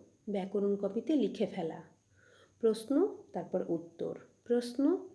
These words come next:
উত্তর, এইভাবে। এবং কি কি প্রশ্ন হতে পারে, সবটা আমি শেষে জানিয়ে দিলাম। তাহলে সকলে ধীরে সুস্থে কাজগুলো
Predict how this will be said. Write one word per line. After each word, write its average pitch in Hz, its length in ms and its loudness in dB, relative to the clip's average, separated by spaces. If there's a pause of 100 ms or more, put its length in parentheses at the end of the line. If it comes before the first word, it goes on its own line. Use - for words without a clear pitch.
উত্তর, 185 520 0 (220)
এইভাবে। 156 640 -2 (1200)
এবং 196 360 0 (380)
কি 269 160 2
কি 294 120 4
প্রশ্ন 262 440 4
হতে 262 300 2
পারে, 254 460 -2
সবটা 262 540 0
আমি 269 180 6
শেষে 277 600 4
জানিয়ে 262 440 4
দিলাম। 277 420 2 (1700)
তাহলে 180 340 -4
সকলে 208 720 0 (760)
ধীরে 233 280 6
সুস্থে 269 540 0 (280)
কাজগুলো 208 760 0